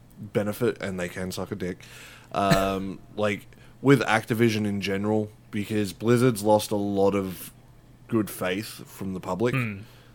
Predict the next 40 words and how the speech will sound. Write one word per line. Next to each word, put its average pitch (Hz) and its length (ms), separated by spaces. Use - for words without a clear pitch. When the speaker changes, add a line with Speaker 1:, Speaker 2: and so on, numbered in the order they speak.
Speaker 1:
uh, 92 440
over 95 380
a - 40
whole 110 320
myriad 95 420
of 87 100
different 87 280
scandals 107 580
and 87 120
things 98 200
going 92 280
wrong. 127 340
So 101 460
I 110 140
think 117 500
them 117 360
getting 117 260
themselves 107 440
out 104 200
there, 101 180
trying 104 220
to 98 40
rebuild 95 440
their 98 100
reputation, 98 880
maybe 95 360
get 95 280
things 95 220
back 95 260
on 98 80
the 95 80
right 95 260
foot - 360
with, 92 580
you 95 140
know, 90 160
the 87 80
community, 98 580
the 92 100
players. 98 480